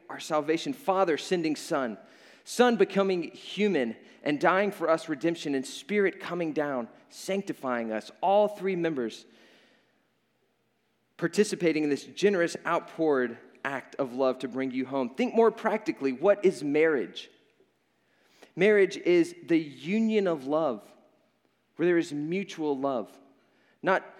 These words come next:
domineering from one spouse over the other, but mutuality and respect and reverence for one another. What is success in your life? How do you measure success?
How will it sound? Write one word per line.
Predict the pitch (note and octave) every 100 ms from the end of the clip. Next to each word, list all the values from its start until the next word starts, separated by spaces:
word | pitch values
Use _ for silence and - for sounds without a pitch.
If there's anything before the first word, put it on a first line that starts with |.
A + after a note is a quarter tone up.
| - B2+
domineering | E3 F#3 G3 E3+ F3 E3+ B2 A2+ -
from | - C#3+ C#3 B2+ -
one | A#2+ E3 F3 E3 - -
spouse | - - - D#3 D3+ - - -
over | D#3 D3
the | C#3+ C#3
other, | C3 C3+ G#2 G2 - _ _ -
but | D3 -
mutuality | C3+ C3+ D#3 G3 - D3+ C#3 D#3 C3 A2+ A#2 - C3+
and | C#3 C3 - B2
respect | C3 - - E3 D3 - -
and | C#3 C3+ - - _ A2 A#2+
reverence | E3 C3 A2 - - _ _
for | C#3 C#3 C3+ B2 -
one | C3+ D3
another. | C#3 C#3 B2 F#2+ - _ _ _ _ _ _ _
What | - G#3+
is | G#3+
success | G4 - - F#3+ - - - _ _ _ _ _ _
in | C3+
your | D3
life? | B2 A2 - - _ _ -
How | G#3+
do |
you | A3
measure | G3+ G3 F3
success? | - - - F3+ A#2+ -